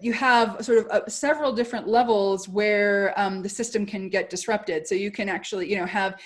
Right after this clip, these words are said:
cells that are, um, having too high rates of metabolism, that are replicating too quickly, that aren't, um, monitoring their own genomes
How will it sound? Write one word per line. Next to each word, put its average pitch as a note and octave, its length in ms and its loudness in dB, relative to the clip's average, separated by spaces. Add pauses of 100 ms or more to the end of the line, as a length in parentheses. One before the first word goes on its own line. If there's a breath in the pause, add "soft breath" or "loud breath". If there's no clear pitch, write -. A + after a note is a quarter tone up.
(120)
cells G#3 380 2
that F#3 120 -2
are, F#3 480 2 (240 loud breath)
um, F#3 220 0
having G3+ 360 -4
too G3+ 680 -2
high G3+ 280 0
rates G3 300 0
of G3+ 60 -6
metabolism, G#3 800 -2 (300)
that F#3+ 140 0
are F#3 480 0
replicating A3 600 0
too - 140 -12
quickly, F3 360 -6
that G3 180 -2
aren't, G#3 720 -2 (280 loud breath)
um, G3 300 -2
monitoring G3 1040 0 (240 soft breath)
their G3 220 2
own G3+ 220 0
genomes G3+ 760 -4